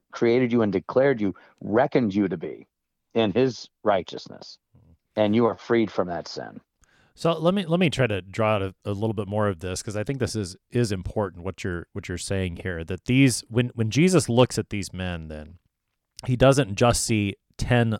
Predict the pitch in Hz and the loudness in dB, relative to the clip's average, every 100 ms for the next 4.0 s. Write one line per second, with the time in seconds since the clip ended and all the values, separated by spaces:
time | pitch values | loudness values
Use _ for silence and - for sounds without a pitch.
0 | _ 101 101 107 - 80 82 82 - 104 | _ -2 0 2 0 -4 -6 -8 -6 -4
1 | 92 - 107 90 113 123 120 110 98 95 | -4 -4 -4 2 6 6 6 4 0 -4
2 | 101 95 92 92 _ _ - _ - 101 | -4 -2 -4 -4 _ _ -20 _ -10 -8
3 | 107 - 104 117 110 90 98 95 87 | -6 2 6 8 6 4 0 0 0